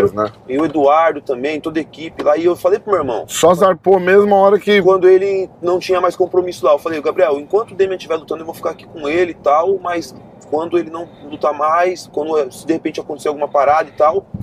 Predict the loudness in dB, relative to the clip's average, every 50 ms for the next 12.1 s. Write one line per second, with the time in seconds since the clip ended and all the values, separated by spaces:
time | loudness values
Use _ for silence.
0 | -10 -12 -10 -6 -4 -4 -4 -6 -4 -2 -2 -2 -2 0 2 4 4 4 2 2
1 | -2 -10 _ _ -12 -12 -8 -2 -2 -2 -2 -2 -6 -8 -10 -8 -6 -4 -2 -2
2 | 0 0 -2 -2 -4 -8 -8 -6 -4 -2 -2 -2 -4 -6 -8 -8 -8 -8 -10 -12
3 | -20 -20 -20 -20 -20 -20 -20 _ _ _ _ -10 -6 -6 -4 -4 -6 -6 -8 -8
4 | -8 -8 -8 -10 -10 -12 -16 -20 -20 -20 -20 -20 -20 -20 -20 -20 -12 -6 -4 -4
5 | -4 -4 -2 0 0 0 0 0 -2 -2 -2 -4 -4 -4 -6 -4 -4 -4 -2 -2
6 | -2 0 0 -2 -4 -6 -10 -12 -10 -6 -4 -2 0 -2 -2 -4 _ _ -2 0
7 | 0 0 0 -2 -6 -8 -6 -4 -2 -2 -2 -4 -4 -4 -6 -6 -6 -4 -2 -2
8 | -2 -4 -4 -4 -4 -4 -2 -4 -4 -4 -6 -12 -8 -6 -4 -4 -4 -2 -2 -2
9 | -2 -4 -6 -8 -8 -8 -8 -6 -4 -2 0 0 0 0 -2 -4 -4 -6 -6 -4
10 | -4 -4 -4 -6 -10 -10 -8 -10 -8 -6 -4 -6 -4 -6 -4 -4 -4 -4 -2 0
11 | -2 -2 0 -2 -4 -4 -4 -4 -6 -6 -2 0 2 2 2 2 2 0 0 -2
12 | -4 -8